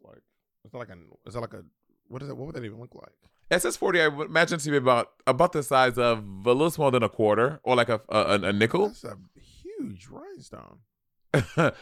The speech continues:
Speaker 2: But I want, so I want, like, S S five. S S five is tiny. I want, if I get, like, a bunch of S S fives on one tooth, I think that would be cute.
Speaker 1: I think you should do it. You know, I, I enjoyed my tooth candy. I thought it was fun.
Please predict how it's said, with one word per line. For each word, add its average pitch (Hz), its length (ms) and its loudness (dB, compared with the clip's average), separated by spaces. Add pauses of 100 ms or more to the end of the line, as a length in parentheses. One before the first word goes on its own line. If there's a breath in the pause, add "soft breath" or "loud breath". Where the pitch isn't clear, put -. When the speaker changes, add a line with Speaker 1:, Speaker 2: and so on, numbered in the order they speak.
(120)
Speaker 2:
But 165 160 -2
I 170 200 4
want, 160 380 0
so 156 120 -6
I 151 140 6
want, 180 180 -2
like, 135 220 0
S 139 200 -2
S 151 200 2
five. 113 260 4
S - 120 -4
S 190 120 -6
five 147 240 4
is 113 220 -4
tiny. 135 360 -2
I 113 80 2
want, 170 300 2
if 170 140 0
I 175 60 4
get, 151 120 0
like, 135 140 0
a 120 120 2
bunch 98 460 0
of 135 160 0
S 120 160 0
S 123 160 2
fives 123 480 0 (300 loud breath)
on 123 160 2
one 127 180 4
tooth, 147 240 0
I - 80 2
think 123 160 0
that 123 80 2
would 117 100 2
be 107 60 -2
cute. 90 400 -4 (920)
Speaker 1:
I - 40 -20
think - 140 -20
you - 80 -20
should - 140 -20
do 403 160 -6
it. - 100 -8
You 120 160 -12
know, 113 280 -12
I, 117 400 -12
I 139 120 -10
enjoyed 151 260 -12
my - 80 -18
tooth - 160 -20
candy. 110 240 -14
I 110 40 -14
thought 120 100 -14
it 117 40 -14
was 113 140 -18
fun. 107 460 -20